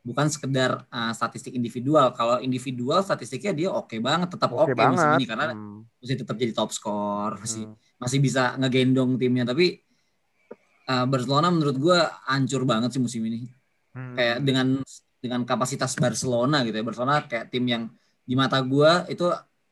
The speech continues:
Speaker 1: masih sangat menakutkan harusnya. Tapi
Speaker 2: Hmm.
Speaker 1: musim ini bener-bener loyo banget. Ya mungkin kalau misalnya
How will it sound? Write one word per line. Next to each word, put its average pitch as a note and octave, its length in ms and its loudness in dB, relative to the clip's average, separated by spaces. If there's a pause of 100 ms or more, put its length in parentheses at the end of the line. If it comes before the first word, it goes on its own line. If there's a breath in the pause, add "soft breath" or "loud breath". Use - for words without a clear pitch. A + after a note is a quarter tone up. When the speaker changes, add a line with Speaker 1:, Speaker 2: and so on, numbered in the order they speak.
(180)
Speaker 1:
masih B2 260 -4
sangat B2+ 220 0
menakutkan B2+ 580 0
harusnya. A#2 380 -2
Tapi A2 260 -2
Speaker 2:
Hmm. G#2 140 -14
Speaker 1:
musim A2+ 240 -8
ini C#3+ 340 -2 (400)
bener-bener A#2+ 600 -2
loyo B2+ 420 2
banget. C3+ 320 0 (720)
Ya C3 100 -2
mungkin C3 220 0
kalau D3 160 2
misalnya B2 400 0